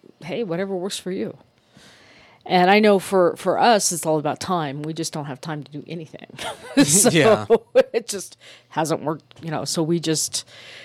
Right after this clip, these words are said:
Speaker 1: we haven't been involved in anything.
Speaker 2: Yeah.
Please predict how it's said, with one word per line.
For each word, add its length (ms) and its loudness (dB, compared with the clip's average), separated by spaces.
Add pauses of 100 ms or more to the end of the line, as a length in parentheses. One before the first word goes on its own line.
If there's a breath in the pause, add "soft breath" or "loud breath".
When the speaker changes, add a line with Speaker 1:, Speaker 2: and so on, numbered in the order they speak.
(180 loud breath)
Speaker 1:
we 120 4
haven't 280 -2
been 100 -6
involved 440 -4
in 280 -8 (1000)
anything. 480 -4
Speaker 2:
Yeah. 380 0